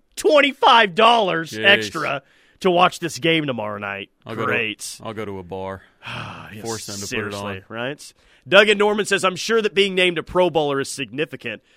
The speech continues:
Speaker 1: but the Pro Bowl is now a flag football game." Doug, that's true. Just let us have this moment, all right, with
Speaker 2: It's,
Speaker 1: Baker and
Speaker 2: it's,
Speaker 1: Jalen.
Speaker 2: here's the thing. It's significant because they don't draw the names out of a hat. Like, it's, it's some type of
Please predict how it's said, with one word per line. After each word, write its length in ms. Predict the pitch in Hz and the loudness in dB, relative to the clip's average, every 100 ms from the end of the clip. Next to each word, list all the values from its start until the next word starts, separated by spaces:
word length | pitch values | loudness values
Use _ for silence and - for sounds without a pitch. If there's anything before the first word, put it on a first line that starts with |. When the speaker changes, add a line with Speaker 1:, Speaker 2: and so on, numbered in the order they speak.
| _ | _
Speaker 1:
but 100 | - | -8
the 80 | 143 | -8
Pro 260 | - 170 170 | 0 2 4
Bowl 260 | 165 160 | 4 2
is 120 | 143 - | 0 -2
now 220 | 139 135 | -2 -2
a 40 | |
flag 340 | 113 131 123 117 | -4 -2 -2 -2
football 360 | - - 98 | -12 -14 -14
game." 260 | 98 95 87 _ _ _ _ _ _ _ _ - | -12 -14 -16 _ _ _ _ _ _ _ _ 6
Doug, 200 | 196 220 | 8 8
that's 160 | 254 | 4
true. 200 | - 285 | 2 -2
Just 180 | 202 220 | -2 -4
let 140 | 233 247 | -2 -2
us 80 | 226 | -2
have 200 | 233 220 | -2 -2
this 180 | 208 | -4
moment, 320 | 190 180 156 131 | 0 0 0 -2
all 80 | |
right, 280 | 127 143 147 | 0 0 0
with 100 | 175 | 0
Speaker 2:
It's, 80 | 196 | 0
Speaker 1:
Baker 240 | 143 139 190 | 0 0 0
and 100 | - | -2
Speaker 2:
it's, 100 | 113 | -2
Speaker 1:
Jalen. 320 | 113 110 98 | -4 -6 -8
Speaker 2:
here's 160 | 202 214 | -6 -6
the 80 | 139 | -4
thing. 340 | 139 110 98 _ | -6 -6 -10 _
It's 180 | - 156 | -8 -8
significant 600 | - 156 143 185 160 156 | -6 -8 -6 -8 -6 -8
because 580 | 123 - 135 131 120 98 | -8 -4 -2 0 -2 -8
they 160 | 120 135 | -6 -6
don't 120 | 135 | -4
draw 180 | 123 123 | -4 -4
the 60 | 117 | -4
names 180 | 110 | -8
out 100 | 104 | -8
of 60 | 98 | -8
a 60 | 90 | -10
hat. 300 | 90 - - _ _ _ - | -12 -14 -16 _ _ _ -6
Like, 160 | 143 | -6
it's, 220 | 156 156 - | -4 -8 -6
it's 200 | 151 - | -10 -8
some 420 | - 156 165 147 | -8 -4 -4 -6
type 360 | 123 135 131 - | -8 -4 -4 -4
of 340 | 110 98 85 | -10 -10 -16